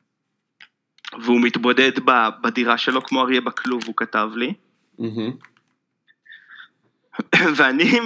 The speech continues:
Speaker 1: מדבר איתו, ומש-, באיך משתעלת הריאה לתוך הטלפון, ומסתובב חופשי, כאבן שאין לו הופכין. <laughs>
Speaker 2: אחי,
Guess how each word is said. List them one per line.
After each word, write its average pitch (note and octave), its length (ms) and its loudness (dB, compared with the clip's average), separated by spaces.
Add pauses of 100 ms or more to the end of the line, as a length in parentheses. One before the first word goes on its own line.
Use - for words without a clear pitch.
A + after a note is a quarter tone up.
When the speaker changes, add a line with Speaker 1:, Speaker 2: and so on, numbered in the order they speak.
(340)
Speaker 1:
מדבר D#3 640 2
איתו, F#3+ 600 -2 (140)
ומש-, C3 380 -2 (180)
באיך D3+ 300 2
משתעלת D3+ 640 0
הריאה C3 460 2
לתוך C3 380 -6
הטלפון, D3+ 720 -4 (260)
ומסתובב B2+ 600 -4
חופשי, A#2 460 -4 (360)
כאבן C3 340 0
שאין B2 240 0
לו C3 80 0
הופכין. A#2 420 -4 (1040)
<laughs> - 880 -12
Speaker 2:
אחי, - 240 -6